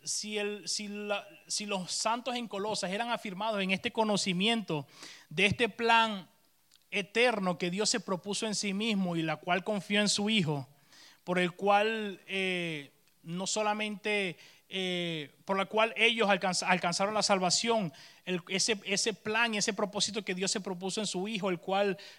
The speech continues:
dice la palabra que lo escondió en un misterio por, por todo, por todos los siglos hasta que lo, lo dio a conocer,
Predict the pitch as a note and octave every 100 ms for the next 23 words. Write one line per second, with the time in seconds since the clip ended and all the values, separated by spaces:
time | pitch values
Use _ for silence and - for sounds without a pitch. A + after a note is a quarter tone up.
0 | _ F#3+ A3 G3+ F3+ F3 F#3 G#3 G3+ F3+
1 | F3+ - F3 D#3 G3 G3+ G#3 G#3 F#3 -
2 | G3+ G#3 G3 E3 F3 D#3+ - E3+ E3 _
3 | F#3+ G3+ G3+ F3+ D#3 F3 D#3+ G3 G3+ F#3+
4 | E3 D#3+ - A#3 G#3 F#3+ E3 - - -
5 | F3 E3 F3+ F3 F3 F3+ D#3+ F3 E3 F#3+
6 | G#3 G#3 F#3 E3 G3+ A3